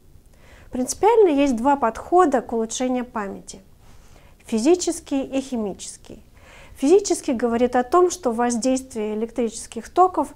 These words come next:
или узконаправленного электро-, э, ультрафиолетового облучения, а, а, оказывает воздействие и память улучшают. Но навряд ли вы будете использовать в вашей студенческой деятельности. Тем не менее, что-то из химического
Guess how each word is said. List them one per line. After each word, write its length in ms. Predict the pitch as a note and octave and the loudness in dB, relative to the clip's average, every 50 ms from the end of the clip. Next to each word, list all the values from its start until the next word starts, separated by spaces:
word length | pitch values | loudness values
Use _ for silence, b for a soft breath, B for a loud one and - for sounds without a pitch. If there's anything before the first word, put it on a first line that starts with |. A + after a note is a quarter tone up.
| - - | -16 -8
или 340 | A3+ A#3+ A#3+ B3 B3+ B3 B3 - | -4 -2 0 2 2 2 0 -2
узконаправленного 1040 | B3 A#3 - - - B3+ B3 B3 - C4 C4 B3+ A#3+ A3+ G#3 G#3 G#3 G3+ G3+ G#3 | -6 -8 -8 -6 -4 -4 -4 -2 0 2 2 2 2 -2 -4 -4 -6 -6 -6 -6
электро-, 480 | G#3+ A3 A3 - - A3 A3+ A3 G#3+ G#3+ B B B B B B B B B | -6 -8 -8 -10 -8 -8 -6 -6 -6 -8 B B B B B B B B B
э, 120 | - A#3 A3+ | -6 -4 -2
ультрафиолетового 1200 | A3 B3 B3 B3 - B3 B3+ - C4 B3+ B3+ C4 A#3+ B3 - G#3 G#3 G#3 G#3 G3+ G3+ G3 G3+ G#3 | 0 0 0 0 -2 -4 -2 -2 0 0 2 2 0 -2 -4 -10 -12 -10 -8 -6 -6 -4 -4 -6
облучения, 800 | G#3 G#3+ A#3+ B3 B3 - - F#4 F#4+ F#4 F4+ D#4+ D4 C#4 C4+ C4+ B B B B B B - | -4 -2 -2 -2 -2 -2 0 2 2 4 2 2 2 0 -2 -6 B B B B B B -6
а, 360 | A#3 A#3 A3+ A3 G#3+ G3 G3 - - - - - | -4 -2 0 0 0 -2 -4 -10 -14 -18 -12 -6
а, 300 | - A3+ A3+ A3 A3 - | -4 -4 -2 -4 -4 -6
оказывает 600 | - - - - C4 C#4 C4+ - B3+ A#3 A3+ A#3 | -8 -6 -2 2 2 2 2 0 -2 -2 -2 -2
воздействие 580 | B3 A3+ A3+ A3+ C4+ C#4+ D4+ D4 - - A#3 G#3+ | -2 -4 -2 0 0 0 0 -2 -4 -6 -6 -6
и 20 | |
память 400 | G#3 - B3 A#3 A#3 A3+ A3+ - | -4 -2 -2 -2 -2 -2 -4 -6
улучшают. 640 | A#3 G#3+ A3 A3 A3+ - - A3+ G3+ F#3 F3+ F3+ - - - b b b b b b - | -8 -8 -8 -8 -8 -10 -12 -10 -12 -12 -12 -14 -16 -20 -20 b b b b b b 0
Но 80 | C4 C4 | 2 2
навряд 400 | C#4 D4 D4 F4 F#4+ G4+ G4 D4 | 4 4 4 4 4 2 2 0
ли 80 | C4 A#3 | -2 -2
вы 380 | G#3+ B3 C4+ C4 B3 B3 - - | 0 2 2 2 2 0 -2 -4
будете 400 | A#3+ A3+ A#3+ A3 G3+ - - G#3+ | -4 -2 -2 -2 -4 -6 -8 -8
использовать 580 | G#3 - - C4+ C#4 C4+ B3 G#3+ G3+ G3+ - | -8 -6 -2 0 0 0 0 -2 -8 -8 -10
в 60 | G3+ | -6
вашей 260 | G3+ A3 A3+ A3+ A3+ A3+ | -4 -4 -4 -4 -6 -10
студенческой 720 | - - A3 G#3 G#3 G#3 F#3+ F#3+ - - - - - F3+ | -10 -8 -8 -6 -4 -6 -6 -6 -10 -12 -12 -12 -12 -12
деятельности. 720 | F#3 F#3+ F#3+ F3+ F#3 - - - - F#3+ - - - - b b b b b b b - | -10 -10 -12 -12 -12 -14 -18 -18 -18 -20 -20 -20 -20 -20 b b b b b b b -4
Тем 180 | - C4+ C#4+ D#4+ | 0 2 4 4
не 80 | F4 | 6
менее, 320 | F#4+ F#4+ F#4 F#4 E4+ D#4 D4 | 6 6 6 4 4 2 0
что-то 320 | D4+ - C#4 C4 C4+ B3+ | -2 -2 -4 -4 -2 -4
из 120 | B3 B3 | -6 -6
химического 1000 | - - - B3 C4 C#4+ E4 D4+ - - - - - - A#3+ A#3 A#3 A#3 A3+ A3 | -6 -6 -2 0 0 0 0 0 -4 -8 -10 -10 -8 -6 -6 -4 -2 -4 -4 -4